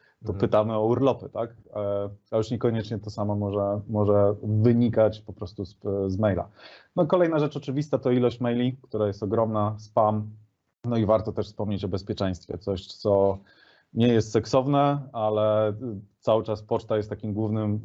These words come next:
Speaker 1: wektorem ataków. E, to pokazują przeróżne statystyki, więc, e, phishing, jakieś niebezpieczne załączniki, no to jest po prostu codzienność.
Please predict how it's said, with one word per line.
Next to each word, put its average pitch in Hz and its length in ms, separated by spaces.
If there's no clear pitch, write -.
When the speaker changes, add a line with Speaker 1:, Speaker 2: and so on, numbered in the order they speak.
Speaker 1:
wektorem 104 480
ataków. 101 380
E, 95 180
to - 100
pokazują 113 440
przeróżne 107 420
statystyki, 107 720
więc, 98 500
e, 95 360
phishing, 98 920
jakieś 98 280
niebezpieczne 104 560
załączniki, 98 800
no 107 140
to 104 160
jest 101 140
po 98 80
prostu 90 520
codzienność. 92 640